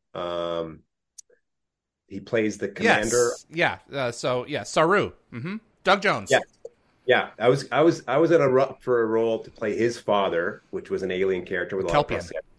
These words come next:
Speaker 1: prosthetics. Yeah. Very interesting looking alien.
Speaker 2: Yep.
Speaker 1: And, uh, and I was, I was stoked for that possibility. Uh,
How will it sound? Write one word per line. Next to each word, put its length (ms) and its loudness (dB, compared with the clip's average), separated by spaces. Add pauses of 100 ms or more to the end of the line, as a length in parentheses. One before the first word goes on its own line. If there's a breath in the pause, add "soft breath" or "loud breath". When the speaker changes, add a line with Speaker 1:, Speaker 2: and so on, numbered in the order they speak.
(220)
Speaker 1:
prosthetics. 460 -10
Yeah. 240 -2 (380)
Very 240 2
interesting 560 -8
looking 280 -8
alien. 380 -8
Speaker 2:
Yep. 240 -10
Speaker 1:
And, 420 2
uh, 460 2
and 140 -6
I 100 -2
was, 420 -4 (200)
I 140 -6
was 200 -4
stoked 300 -4
for 140 -10
that 260 -4
possibility. 800 -2 (320 loud breath)
Uh, 260 0